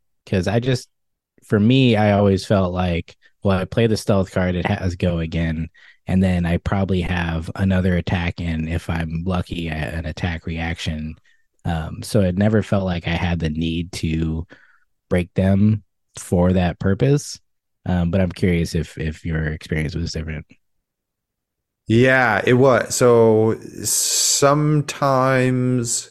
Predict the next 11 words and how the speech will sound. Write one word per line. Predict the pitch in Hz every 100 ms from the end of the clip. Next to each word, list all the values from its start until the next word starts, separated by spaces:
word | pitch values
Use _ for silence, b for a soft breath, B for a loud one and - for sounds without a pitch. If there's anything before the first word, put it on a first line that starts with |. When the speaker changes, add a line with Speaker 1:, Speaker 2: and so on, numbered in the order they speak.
| _
Speaker 2:
you | - 110 110
can | 104 - 104 101 98 95
lead | 95 110 104
off | 90 98 110 -
with | 101 101
Leave | 101 95
No | 101 95
Witness, | 95 95 110 123 - - b b b b b b b
and | 113 110
they're | 110
like, | 104 98